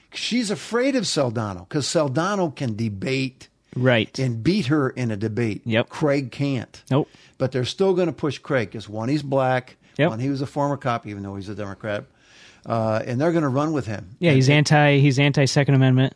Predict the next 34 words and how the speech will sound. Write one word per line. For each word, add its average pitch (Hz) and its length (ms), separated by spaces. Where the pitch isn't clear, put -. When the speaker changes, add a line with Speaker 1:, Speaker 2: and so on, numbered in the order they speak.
Speaker 1:
Oh, 143 340
Speaker 2:
He's 135 120
been 151 120
Speaker 1:
God. 151 60
Speaker 2:
on 139 100
record 139 360
talking 135 200
about 139 180
guns. 131 460
Speaker 1:
The 135 140
same 170 420
thing 185 300
is 180 120
gonna 170 200
happen 127 400
as 117 120
what 123 140
happened 110 360
with 131 120
Schuette. 113 400
We're 131 100
Speaker 2:
Yep. 135 60
Speaker 1:
gonna 127 200
lose 170 360
this 147 460
'cause 123 200
a 123 60
lot 131 220
of 185 100
people 180 300
won't 147 200
vote 151 200
for 240 120
Craig - 380